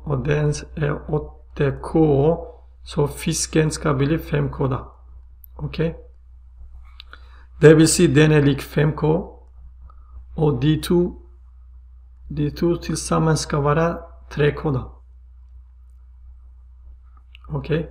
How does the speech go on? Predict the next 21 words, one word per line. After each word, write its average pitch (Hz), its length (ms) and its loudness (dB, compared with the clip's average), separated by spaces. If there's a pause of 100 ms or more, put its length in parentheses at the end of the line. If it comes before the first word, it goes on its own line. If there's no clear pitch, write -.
(640)
Så 147 420 0
det 143 160 0
vill 139 140 0
säga 160 360 -4 (240)
S - 840 -6 (140)
plus 139 380 -8 (100)
den 156 240 -2
ska 151 220 -6
vara 147 440 -4 (340)
tre 143 300 -4
K. 165 400 -2 (2250)
Och 147 120 -2
vad 147 120 2
säger 151 240 2
den? 156 160 4
Soppen 160 720 -2
var 156 120 2
tjugofyra. 135 640 -4 (960)
Soppen - 680 -2
är 139 80 2
tjugofyra. 151 1000 -2